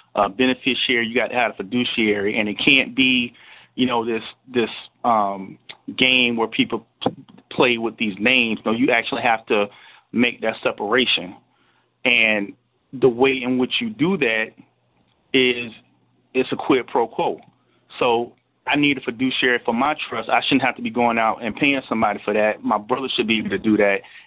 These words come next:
and vice versa. I should be operating in a fiduciary capacity over his trust.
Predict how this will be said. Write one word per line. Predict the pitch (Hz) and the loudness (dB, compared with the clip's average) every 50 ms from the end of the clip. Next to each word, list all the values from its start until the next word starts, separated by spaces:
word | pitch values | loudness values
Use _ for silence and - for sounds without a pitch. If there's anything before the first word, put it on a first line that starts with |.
| _ _ | _ _
and | - 107 104 98 | -4 -4 -2 2
vice | 123 117 117 107 - 127 | 2 2 2 0 -2 0
versa. | 131 135 143 135 - 117 107 - - | 0 0 0 0 0 -2 -2 0 0
I | 117 117 117 - | 0 0 0 -2
should | - 123 | -4 -4
be | 110 110 110 | -4 -6 -4
operating | 113 113 110 110 - 117 110 110 107 107 104 110 107 107 | -2 -2 -2 -2 -2 -8 -4 -4 -4 -2 0 0 2 2
in | 107 107 | 0 0
a | |
fiduciary | - - 101 98 117 110 107 - 117 110 107 104 | 0 -4 -4 -2 0 0 2 2 2 2 2 2
capacity | - 104 - _ - 107 104 - - 104 98 98 | 0 -4 -12 _ -8 -8 -8 -8 -6 -6 -6 -2
over | - 107 101 98 104 | -2 -2 0 2 0
his | 113 117 123 123 - - | 2 2 0 0 -2 -4
trust. | - 104 90 85 - | -4 -4 -4 -4 -6